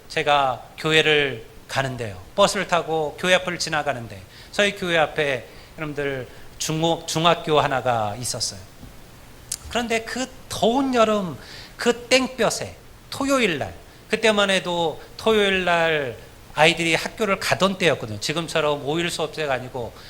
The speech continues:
토요일 날 오전 수업을 할 때인데, 바로 그 여선생님이 땀을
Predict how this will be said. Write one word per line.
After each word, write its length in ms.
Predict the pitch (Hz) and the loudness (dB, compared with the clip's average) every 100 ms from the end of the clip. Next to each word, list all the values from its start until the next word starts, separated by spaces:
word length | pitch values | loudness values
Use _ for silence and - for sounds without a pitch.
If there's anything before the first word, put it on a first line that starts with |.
| - | -18
토요일 260 | - 214 196 | -2 0 4
날 140 | 175 | 4
오전 420 | 147 131 165 214 | 4 -2 0 0
수업을 560 | 208 190 165 151 143 123 | 0 -2 0 0 0 -2
할 240 | 110 190 | -2 -2
때인데, 380 | 180 143 107 92 - - - - - - - - - | -2 -6 -6 -12 -14 -20 -20 -20 -20 -20 -20 -20 -8
바로 280 | 269 294 285 | -2 -2 -2
그 140 | 269 | 2
여선생님이 840 | 233 220 202 214 208 196 185 151 - | 2 2 0 -2 -2 -4 -4 -6 0
땀을 480 | 262 269 277 269 | 2 2 0 -4